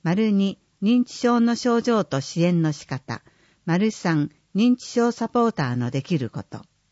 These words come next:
講師、健康生活支援講習指導員、キャラバンメイト。対象、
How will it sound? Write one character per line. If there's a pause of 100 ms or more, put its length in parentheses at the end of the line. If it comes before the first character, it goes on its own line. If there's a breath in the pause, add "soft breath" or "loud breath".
(800)
講
師、 (440)
健
康
生
活
支
援
講
習
指
導
員、 (320)
キ
ャ
ラ
バ
ン
メ
イ
ト。 (800)
対
象、